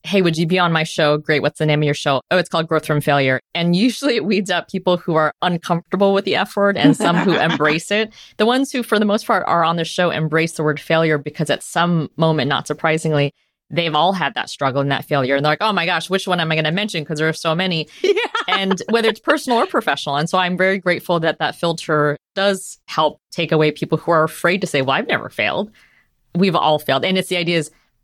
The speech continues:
Speaker 1: how do you, Yin, define failure? Am I gonna answer it correctly? And the idea of the show is just to share failure and struggle means something different to everybody. So let's share all of that. And so whether it's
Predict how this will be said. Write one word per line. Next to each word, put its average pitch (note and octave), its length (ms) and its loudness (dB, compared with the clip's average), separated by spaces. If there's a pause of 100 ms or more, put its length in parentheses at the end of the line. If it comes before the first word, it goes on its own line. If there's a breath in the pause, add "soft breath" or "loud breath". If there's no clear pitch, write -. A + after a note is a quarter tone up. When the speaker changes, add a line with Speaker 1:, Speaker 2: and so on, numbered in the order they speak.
(120)
Speaker 1:
how A3 160 -2
do G#3+ 80 0
you, F#3 260 0
Yin, E3 220 -2
define D3+ 420 -2
failure? D3+ 380 2
Am D3+ 180 -2
I D#3 80 0
gonna D3+ 140 -2
answer D#3 360 -4
it C#3+ 100 -6
correctly? D3 380 -2
And D#3 260 -4
the F#3 100 0
idea A3 240 -2
of G#3+ 80 -4
the G#3 80 -2
show E3+ 220 -2
is D#3 140 0
just - 180 -8
to A3 60 0
share E3+ 380 -2 (580 soft breath)
failure B3 360 0
and F#3+ 100 0
struggle D3+ 300 0
means D#3 280 0
something D3+ 340 -2 (440)
different F3 360 0
to - 140 -4
everybody. B2+ 540 0 (180 soft breath)
So - 140 -6
let's G3+ 320 -2
share G3 380 -2
all C3 120 2
of B2 120 -4
that. A#2+ 180 -2
And D3 160 -2
so D#3 160 -2
whether D#3+ 260 2
it's D3+ 220 -2